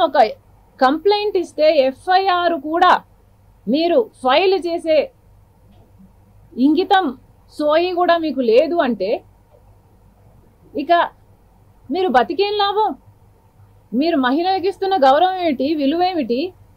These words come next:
రక్షణ ఏమిటి? మీకెందుకు నాయకులు, ఎందుకు ముఖ్యమంత్రి, ఎందుకు మంత్రులు, ఎందుకు ఎమ్మెల్యేలు, ఎందుకు యంత్రాంగం అంతా? సగ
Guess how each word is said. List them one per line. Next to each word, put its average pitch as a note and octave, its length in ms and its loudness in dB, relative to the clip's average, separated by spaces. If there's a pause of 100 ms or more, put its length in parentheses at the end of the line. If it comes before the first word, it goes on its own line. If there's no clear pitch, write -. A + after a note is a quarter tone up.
రక్షణ D4+ 440 -2
ఏమిటి? F#4+ 380 -4 (1200)
మీకెందుకు D4+ 520 0
నాయకులు, F#4+ 480 0 (640)
ఎందుకు C4+ 360 2
ముఖ్యమంత్రి, F4+ 640 -2
ఎందుకు E4+ 280 -2
మంత్రులు, E4 480 -2
ఎందుకు D#4 340 -2
ఎమ్మెల్యేలు, F4+ 540 -2
ఎందుకు D4 380 -2
యంత్రాంగం F4+ 500 -2
అంతా? D#4+ 260 0 (1600)
సగ C#4 160 4